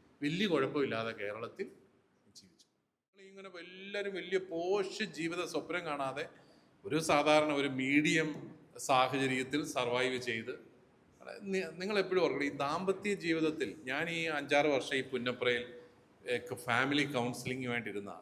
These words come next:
ദാമ്പത്യ ജീവിതത്തിൽ പണമല്ല പ്രധാനപ്പെട്ട ഘടകം. പണമല്ല,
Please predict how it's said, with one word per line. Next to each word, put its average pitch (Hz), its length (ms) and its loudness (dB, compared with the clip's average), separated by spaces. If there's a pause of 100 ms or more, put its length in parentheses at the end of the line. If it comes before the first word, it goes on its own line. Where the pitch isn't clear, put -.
(100)
ദാമ്പത്യ 196 600 0
ജീവിതത്തിൽ 160 580 0 (140)
പണമല്ല 127 600 -4
പ്രധാനപ്പെട്ട 101 560 -6
ഘടകം. 82 300 -14 (1300)
പണമല്ല, 135 600 -2